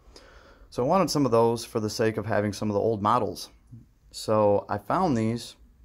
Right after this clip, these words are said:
Now, obviously, somebody just kinda, like, spray painted these silver, right? Uh, painted the gun,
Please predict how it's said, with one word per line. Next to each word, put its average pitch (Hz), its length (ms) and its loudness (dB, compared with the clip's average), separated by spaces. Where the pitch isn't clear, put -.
Now, 123 180 4
obviously, 143 600 6
somebody 139 340 2
just 117 180 -4
kinda, 123 220 0
like, 104 160 2
spray 104 280 -2
painted 120 320 -4
these 117 220 -8
silver, 127 460 -4
right? 104 380 0
Uh, 101 360 2
painted 139 540 -2
the 113 160 0
gun, 127 540 0